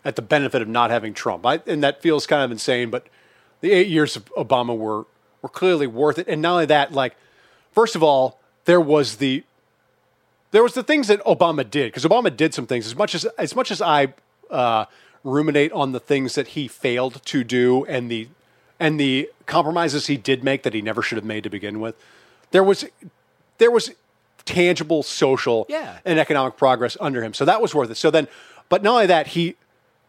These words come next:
Speaker 1: I don't think there's any, uh, A O C or Cori Bush or Ilhan Omar without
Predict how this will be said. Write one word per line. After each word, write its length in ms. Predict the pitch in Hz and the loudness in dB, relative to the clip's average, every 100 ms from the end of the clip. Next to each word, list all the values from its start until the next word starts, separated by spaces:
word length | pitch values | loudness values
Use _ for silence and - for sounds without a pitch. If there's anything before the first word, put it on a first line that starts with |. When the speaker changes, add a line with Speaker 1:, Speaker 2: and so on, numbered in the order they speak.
| _ _ - | _ _ -2
Speaker 1:
I 100 | 185 | 0
don't 160 | 220 240 | 2 0
think 220 | 233 185 | -2 2
there's 200 | 196 175 | 2 2
any, 460 | 240 160 151 143 - _ - | 2 2 2 2 -2 _ -2
uh, 260 | 165 135 135 - | 2 2 0 0
A 160 | 170 143 | 2 2
O 80 | |
C 460 | 131 - 131 117 104 _ _ - | 0 -2 -2 -2 -8 _ _ -4
or 80 | 156 | -4
Cori 360 | - 170 156 | -2 0 0
Bush 560 | 123 123 117 - - - _ _ _ | 0 -4 -4 -4 -4 -8 _ _ _
or 120 | 151 170 | -2 2
Ilhan 240 | 160 151 | 4 2
Omar 500 | 160 131 123 107 101 | 0 -2 -2 -4 -4
without 480 | 104 156 214 131 - | -4 0 2 2 -2